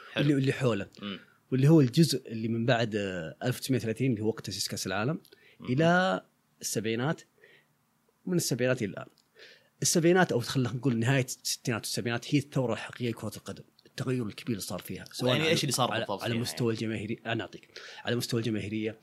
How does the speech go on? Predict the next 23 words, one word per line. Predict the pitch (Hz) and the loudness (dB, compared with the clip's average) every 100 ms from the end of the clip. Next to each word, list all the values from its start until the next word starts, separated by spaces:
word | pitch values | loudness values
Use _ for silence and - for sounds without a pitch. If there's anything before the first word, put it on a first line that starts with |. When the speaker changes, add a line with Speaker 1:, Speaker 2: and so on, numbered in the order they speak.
| - | -16
Speaker 1:
مم. | 92 | -8
Speaker 2:
على | 92 | -6
مستوى | 104 - 101 | -6 -4 -4
حب | - 123 110 | -4 -4 -4
الناس | 107 - | -4 -4
لكرة | - 110 | -10 -10
القدم، | - 107 104 | -8 -6 -4
على | 117 | -4
مستوى | 131 - | -4 -4
حتى | 107 135 - | -4 -6 -6
اللعبة، | 104 110 101 107 - - | -4 -4 -2 -6 -8 -10
على | - | -2
مستوى | 123 - 117 | -2 0 -2
المواهب، | 107 110 113 117 107 113 - | -2 -4 -2 0 0 -4 -4
على | 107 | -6
مستوى | 120 - 113 | -4 -2 0
الح-، | 110 98 107 117 110 92 95 107 117 110 98 101 | 0 -4 -2 0 0 -2 -6 -6 -2 -4 -4 -6
الإعلام، | 107 101 98 101 92 90 87 98 101 123 117 90 | -6 -4 -4 -6 -6 -6 -4 -4 2 2 2 -2
على | 95 | -6
مستوى، | 107 113 107 - - - - | -6 -4 -6 -6 -18 -16 -8
آه، | 95 85 _ - | -6 -6 _ -6
التكتيكات | - - 135 123 - 123 117 | -4 -4 -2 -4 0 0 0
والمدربين. | 104 110 110 110 123 120 | -4 -2 -2 0 0 0